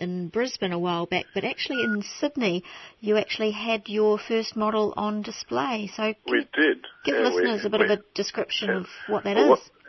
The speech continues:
Speaker 2: yeah, well, what happened was that, uh, vehicle, the, it's the Urban, little van, um, with a big heart.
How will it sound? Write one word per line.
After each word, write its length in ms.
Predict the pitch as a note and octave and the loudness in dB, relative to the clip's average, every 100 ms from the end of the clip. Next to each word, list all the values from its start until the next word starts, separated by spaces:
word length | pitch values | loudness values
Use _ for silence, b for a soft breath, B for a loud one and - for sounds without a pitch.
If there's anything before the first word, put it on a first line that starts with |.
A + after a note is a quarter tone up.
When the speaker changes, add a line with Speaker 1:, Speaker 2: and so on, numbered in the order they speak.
| - B2 | 0 6
Speaker 2:
yeah, 160 | A2+ | 8
well, 140 | F2+ G#2+ | 8 8
what 160 | A2 | 8
happened 320 | A2 G2+ F#2 | 8 4 2
was 240 | D#2+ F2+ F#2+ - | 0 2 2 0
that, 400 | F#2 - - E2+ | -2 -2 -6 -6
uh, 200 | E2+ E2+ - _ _ _ - - _ - - | -4 -8 -12 _ _ _ -20 -20 _ -10 0
vehicle, 420 | G2+ F#2 A2 F#2 | 2 2 0 0
the, 240 | E2 D#2+ D#2+ - | -2 -4 -10 -16
it's 100 | F2 - | -14 -8
the 100 | D#2+ | 2
Urban, 460 | F2+ F2 F#2+ A2 F2+ | 6 6 4 -2 -6
little 220 | E2+ D#2+ | -4 -2
van, 380 | D#2+ F2 G#2+ B2+ - B B B B B - - | 0 0 0 -2 -10 B B B B B -10 -4
um, 380 | E2+ E2 E2 - _ - | -2 -4 -8 -18 _ -8
with 80 | D#2 | -4
a 60 | |
big 180 | E2 E2+ | 0 0
heart. 280 | F2+ F#2+ B2 | 2 2 0